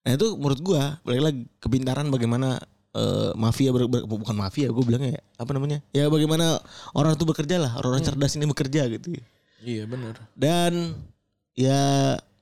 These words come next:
Speaker 1: kalau Everton sih emang udah kelihatan jor-joran ya.
Speaker 2: Hmm.
Speaker 1: Rugi ini kan udah, kalau kita lihat udah, udah,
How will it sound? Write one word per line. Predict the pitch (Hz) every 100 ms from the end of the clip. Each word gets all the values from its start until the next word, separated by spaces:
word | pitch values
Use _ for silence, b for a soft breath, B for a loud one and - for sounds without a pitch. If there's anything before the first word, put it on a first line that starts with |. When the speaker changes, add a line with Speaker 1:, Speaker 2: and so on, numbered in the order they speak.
| _ _
Speaker 1:
kalau | - 160
Everton | 160 165 - 196
sih | 185
emang | 196 185
udah | 160
kelihatan | 151 147 135 160
jor-joran | 151 139 135 160
ya. | 139 -
Speaker 2:
Hmm. | 120 117 113
Speaker 1:
Rugi | - 131 131 135
ini | 143
kan | 156 165
udah, | 143 127 123 -
kalau | - 123 120 _
kita | - 120
lihat | 131
udah, | 165 120
udah, | 110